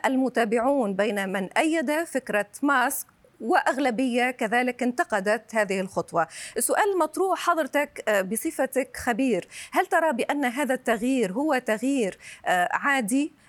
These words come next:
آه، تغيير كما يقول البعض يأتي في إطار محاولة تطوير المنصة، أو بالعكس هذا تغيير غير محسوب وقد، آه، يضر بالمؤسس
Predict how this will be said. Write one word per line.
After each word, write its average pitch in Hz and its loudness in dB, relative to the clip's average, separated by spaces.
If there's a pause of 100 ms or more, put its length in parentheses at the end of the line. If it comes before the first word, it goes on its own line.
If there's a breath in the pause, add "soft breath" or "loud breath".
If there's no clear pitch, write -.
(120)
آه، 190 2
تغيير 233 0
كما 240 0
يقول 240 -2
البعض 226 0
يأتي 220 -2
في - -6
إطار 240 2
محاولة 226 -2
تطوير 262 -2
المنصة، 247 0
أو 302 0
بالعكس 214 0 (280 loud breath)
هذا 220 2
تغيير 202 -2
غير 208 -2
محسوب 285 0
وقد، 220 0
آه، 196 0
يضر 240 -2
بالمؤسس 233 -2